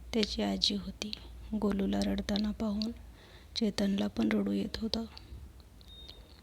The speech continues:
तो आपल्या घरी जायचं विसरून तिथंच थांबला. गोळा झालेल्या बाया लगेच त्या विषयावर बोलत होत्या.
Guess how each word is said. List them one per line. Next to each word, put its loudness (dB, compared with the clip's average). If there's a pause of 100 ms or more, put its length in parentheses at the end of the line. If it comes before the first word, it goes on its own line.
(140)
तो 6
आपल्या 4
घरी 4
जायचं 2
विसरून 2 (480)
तिथंच 4
थांबला. 0 (520)
गोळा 4
झालेल्या 0 (760)
बाया 6
लगेच 4
त्या 2
विषयावर 2 (3000)
बोलत 4
होत्या. 0